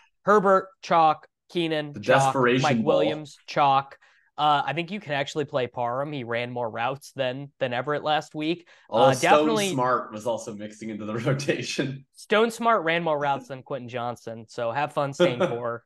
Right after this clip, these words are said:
Speaker 1: uh, me, who drafted a lot of Quentin Johnston.
Speaker 2: <laughs>
Speaker 1: Uh, our, and then on the Viking side, uh, I, you'd have to stick bamboo under my nails to get me to play Alexander Mattison. But Justin Jefferson is the best play of the week.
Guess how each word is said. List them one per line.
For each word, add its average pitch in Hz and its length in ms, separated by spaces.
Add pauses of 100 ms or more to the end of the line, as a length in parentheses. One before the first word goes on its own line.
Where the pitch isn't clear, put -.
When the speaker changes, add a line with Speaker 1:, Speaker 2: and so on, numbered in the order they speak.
Speaker 1:
uh, 120 320
me, 113 220 (240)
who 127 120
drafted 120 380
a 123 60
lot 127 160
of - 80
Quentin 110 240
Johnston. 135 640
Speaker 2:
<laughs> - 40 (160)
Speaker 1:
Uh, 160 480 (120)
our, 165 180
and 170 180
then 160 200
on 151 120
the 147 80
Viking 170 400
side, 147 560
uh, 123 460 (320)
I, 139 220
you'd 151 400
have 160 140
to 135 100
stick - 280
bamboo 131 460
under 139 220
my 135 120
nails 135 360
to 131 80
get 123 120
me 123 100
to 120 60
play 117 220
Alexander 110 480
Mattison. 160 640 (340)
But 156 240
Justin 175 320
Jefferson 160 600
is 139 180
the 131 80
best 127 320
play 127 220
of 110 40
the 110 80
week. 143 360